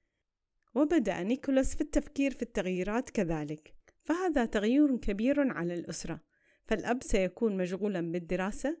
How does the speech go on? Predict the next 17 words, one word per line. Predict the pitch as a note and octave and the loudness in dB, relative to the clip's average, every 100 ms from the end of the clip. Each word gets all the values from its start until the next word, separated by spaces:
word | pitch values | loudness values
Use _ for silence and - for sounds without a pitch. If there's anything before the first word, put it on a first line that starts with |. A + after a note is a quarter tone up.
| - | -2
لكن | A3 A3 D#4+ B3 | -2 4 4 6
باقي | G3 D4 - G#3 | 4 -2 -2 -4
أفراد | F3+ - C#4 G3 | -2 0 0 0
الأسرة | E3+ - - B3+ | -4 -4 -2 0
عليهم | B3+ G3 A3+ D4 C#4+ | 0 0 2 2 2
تكوين | A#3 A3 - C4 C4 G3 | 0 -4 0 2 2 2
برنامجا | G3 G3+ B3+ B3+ F#3+ F#3 | -4 0 2 2 2 -4
جديدا | F#3+ F#3 F#3 B3+ C#4+ D#4 | -2 -4 0 0 4 4
لحياتهم. | A3 G3 G3 G#3 A#3 A#3 F3+ D#3+ D#3+ _ _ _ _ _ _ - | 4 0 -4 -2 -4 -4 -4 -6 -10 _ _ _ _ _ _ 2
انتهى | E4 F#4 F4+ | 2 2 0
العشاء، | D4 F#3+ F#3 A#3+ A#3+ B3 - _ _ _ | 0 -2 -4 -4 -2 -4 -8 _ _ _
وكل | A3+ A3+ F4 C#4 | -2 -2 0 2
واحد | A3 C4+ - G3+ | 4 0 -2 -4
منهم | F#3 F#3+ B3+ C4 B3+ | -4 -2 0 0 0
مشغول | F#3 F3+ A#3 C4 B3 A3 | 0 -2 2 4 4 2
بأفكاره | - - - A#3+ A#3+ A#3 A3+ | -2 -6 -4 -2 0 0 -2
ومشاعره | G3 F3+ - A3+ A#3 G#3 G#3+ | -2 -4 -4 -4 -2 -4 -6